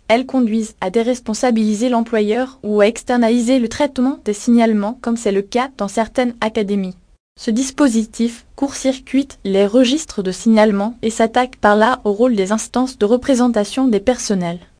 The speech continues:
Pour le Congrès, ces problématiques relèvent du statut général et du droit commun.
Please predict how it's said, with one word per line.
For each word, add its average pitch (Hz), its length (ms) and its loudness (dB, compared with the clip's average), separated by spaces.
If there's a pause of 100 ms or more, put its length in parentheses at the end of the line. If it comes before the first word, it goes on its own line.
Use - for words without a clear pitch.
(220)
Pour 226 100 0
le 254 140 6
Congrès, 262 540 -2 (340)
ces - 160 -16
problématiques 247 760 -2
relèvent 233 440 -2
du 202 100 -6
statut 233 440 -4
général 240 600 0
et 208 80 -4
du 196 120 -8
droit 220 260 -2
commun. 196 400 -6